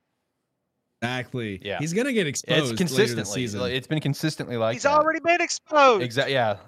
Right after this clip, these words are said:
Speaker 2: I feel like this was the exposure game, but I think with, in, to Jacob's point, I think we're gonna see it again.
Speaker 1: I mean, they play Utah next. Cal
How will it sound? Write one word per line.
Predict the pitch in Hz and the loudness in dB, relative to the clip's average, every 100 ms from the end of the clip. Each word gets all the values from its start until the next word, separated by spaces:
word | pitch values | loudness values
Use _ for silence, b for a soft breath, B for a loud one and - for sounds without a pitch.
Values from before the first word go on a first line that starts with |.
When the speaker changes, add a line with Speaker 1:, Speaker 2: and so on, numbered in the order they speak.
| - | 0
Speaker 2:
I | 131 | 2
feel | 165 208 | 4 4
like | 135 | 2
this | 110 151 | 0 -2
was | 131 104 | -4 -8
the | 98 | -10
exposure | - - 113 107 90 | -8 -4 -4 -4 -8
game, | 87 87 | -10 -8
but | 90 92 B B 113 | -8 -10 B B -6
I | |
think | 104 147 139 - - | -2 -2 -4 -8 -12
with, | 123 113 - | -10 -10 -12
in, | 107 113 101 | -12 -12 -10
to | 110 | -10
Jacob's | 98 117 127 - | -2 -2 -2 -10
point, | - 104 95 - | -10 -8 -8 -10
I | 85 | -10
think | 101 113 | -8 -6
we're | |
gonna | 107 98 | -6 -8
see | - 110 | -8 -8
it | |
again. | 87 90 90 78 - _ _ _ _ _ _ _ _ _ _ _ _ - | -10 -14 -14 -16 -20 _ _ _ _ _ _ _ _ _ _ _ _ -6
Speaker 1:
I | 156 | -2
mean, | 170 | 0
they | 165 | 0
play | - 202 | 0 2
Utah | 196 185 - 147 | 2 2 0 0
next. | 147 123 117 - - _ _ _ | 0 -2 -4 -8 -16 _ _ _
Cal | - 190 196 190 160 | -4 0 2 0 -4